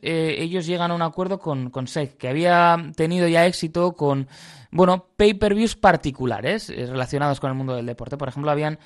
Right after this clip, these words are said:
eh, lanzado el, eh, partido entre Jimmy Connors y Martiva-, Martina Navratilova. Y estaban bastante abiertos a ese tipo de pay-per-view deportivo, pero que se salía un poco de la norma. Y es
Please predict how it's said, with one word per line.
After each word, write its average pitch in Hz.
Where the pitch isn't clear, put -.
eh, 147
lanzado 156
el, 139
eh, 120
partido 156
entre 131
Jimmy 139
Connors 147
y 139
Martiva-, 131
Martina 135
Navratilova. 143
Y 180
estaban 233
bastante 226
abiertos 226
a 170
ese 202
tipo 226
de 214
pay-per-view 214
deportivo, 160
pero 160
que 151
se 143
salía 156
un 175
poco 175
de 131
la 107
norma. -
Y 165
es -